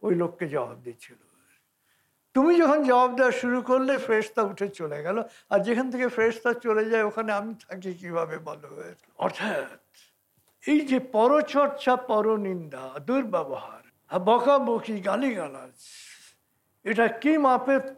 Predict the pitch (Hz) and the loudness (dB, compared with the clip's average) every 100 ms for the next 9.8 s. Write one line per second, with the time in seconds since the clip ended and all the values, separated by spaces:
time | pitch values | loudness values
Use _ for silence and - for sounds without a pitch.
0 | _ 247 226 240 247 - 220 226 202 185 | _ 2 4 2 0 -4 -2 0 0 0
1 | 240 294 - _ - 233 170 175 185 - | -2 -2 -10 _ -2 -2 0 -4 -4 -4
2 | 185 143 135 - 220 190 202 214 254 240 | -4 -6 -16 -10 -4 0 2 2 4 4
3 | 247 233 202 165 - 147 131 127 120 117 | 4 0 -4 -6 -10 -14 -14 -16 -18 -20
4 | - - 269 277 269 269 269 262 254 254 | -4 2 4 4 2 0 2 2 2 4
5 | 247 247 240 214 - - - _ _ - | 2 2 0 -2 -6 -14 -18 _ _ -2
6 | 196 233 226 226 247 262 - - - 151 | 2 4 4 2 0 0 -2 -12 -10 -2
7 | 226 240 269 269 - 214 247 240 233 233 | 2 4 2 0 0 2 4 2 2 0
8 | 226 247 247 247 247 - _ _ - 170 | 0 0 2 0 -2 -10 _ _ -4 0
9 | 175 160 156 175 - - 233 | 0 0 -2 -4 -4 0 0